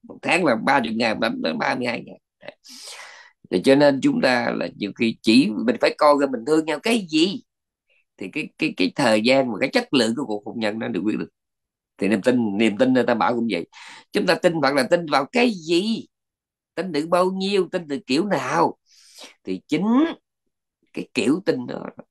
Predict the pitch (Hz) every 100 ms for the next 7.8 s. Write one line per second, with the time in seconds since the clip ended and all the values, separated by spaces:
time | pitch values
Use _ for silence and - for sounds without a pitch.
0 | 113 - 180 143 107 139 247 240 - 160
1 | 120 139 120 - - 110 85 98 117 _
2 | _ _ _ _ 175 160 120 90 135 151
3 | 135 127 123 95 _ _ _ _ _ _
4 | - 78 131 117 87 _ - 123 - _
5 | _ - 123 - _ _ _ _ _ _
6 | - 98 - 117 110 98 104 120 90 92
7 | - - 71 117 110 104 123